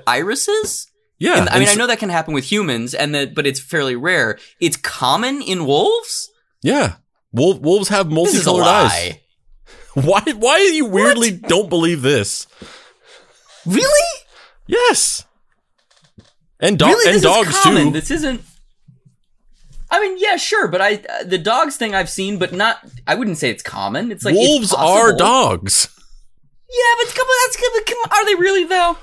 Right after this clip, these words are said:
Speaker 2: Why are you
Speaker 1: Really?
Speaker 2: so resistant to this? And yes, they literally are. <laughs> Wolves are literally dogs.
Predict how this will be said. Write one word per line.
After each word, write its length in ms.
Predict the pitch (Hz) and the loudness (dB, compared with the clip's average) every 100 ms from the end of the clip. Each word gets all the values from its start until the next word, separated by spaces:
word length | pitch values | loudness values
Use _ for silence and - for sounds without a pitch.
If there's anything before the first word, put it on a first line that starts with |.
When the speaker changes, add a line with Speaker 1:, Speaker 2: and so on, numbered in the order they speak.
| - | -14
Speaker 2:
Why 460 | - 143 196 277 339 | -6 -2 0 2 4
are 100 | 320 | 2
you 200 | 262 247 | 2 0
Speaker 1:
Really? 140 | 175 | 2
Speaker 2:
so 220 | 254 254 285 | 4 4 4
resistant 640 | 220 156 143 381 - 202 | 4 4 2 2 2 -2
to 100 | 160 | -2
this? 200 | 139 135 | 0 0
And 180 | - 202 | 0 0
yes, 240 | 202 262 - | 2 0 2
they 140 | 208 | 0
literally 680 | 180 202 262 277 214 185 165 | 0 0 0 2 2 2 2
are. 460 | 180 247 180 107 - - - - - _ | 2 2 4 2 -2 -10 -20 -20 -20 _
<laughs> 520 | - - - - - | -20 -20 -20 -14 -12
Wolves 400 | 139 180 269 220 | -2 0 2 0
are 180 | - 196 | 2 2
literally 720 | 180 175 202 247 247 220 190 | 2 0 0 2 4 4 2
dogs. 720 | 170 180 240 120 98 107 - | 2 2 2 2 2 0 0